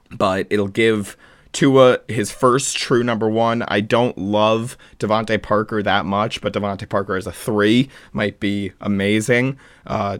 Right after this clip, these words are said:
Will Fuller, him and Ja'Marr Chase could be a downfield attack.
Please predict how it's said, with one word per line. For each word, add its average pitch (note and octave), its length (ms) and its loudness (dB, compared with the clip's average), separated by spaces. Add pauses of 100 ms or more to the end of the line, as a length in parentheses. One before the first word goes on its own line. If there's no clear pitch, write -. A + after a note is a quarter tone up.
(160)
Will C3 320 2
Fuller, B2 500 2
him A#2+ 280 0
and A2+ 100 -2
Ja'Marr G#2+ 340 -2
Chase A2 460 -2 (240)
could G#2+ 180 -2
be A2 180 -2
a F#2+ 180 -4
downfield G#2+ 840 -4
attack. G#2+ 640 -2